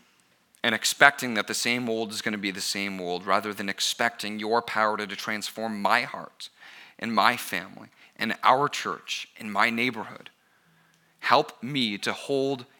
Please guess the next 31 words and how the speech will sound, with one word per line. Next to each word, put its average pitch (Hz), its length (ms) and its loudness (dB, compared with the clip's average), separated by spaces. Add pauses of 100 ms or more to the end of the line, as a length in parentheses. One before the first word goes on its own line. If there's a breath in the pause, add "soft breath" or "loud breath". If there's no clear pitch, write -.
(140)
in 135 200 0
faith - 600 -4 (180 soft breath)
nothing 127 380 0
less 117 260 4
than 113 160 -8
what 104 160 0
you've 110 180 -8
promised. 131 540 -4 (840 soft breath)
Help 143 380 6
us - 560 6 (520 soft breath)
when 131 140 -2
we 131 80 -2
think 139 160 0
about 135 240 6
our 160 220 8
families 82 580 -6
and 123 220 -2
our 156 240 8
neighborhoods 98 520 -4 (100)
and 113 120 -2 (120)
our 165 240 8
workplaces 104 760 -2
and 123 240 -2
this 170 220 0
city - 640 -2 (420 soft breath)
and 120 160 -4
this 175 320 2
region 113 400 -4
and 104 260 -2
our 175 220 8
country, 110 560 -8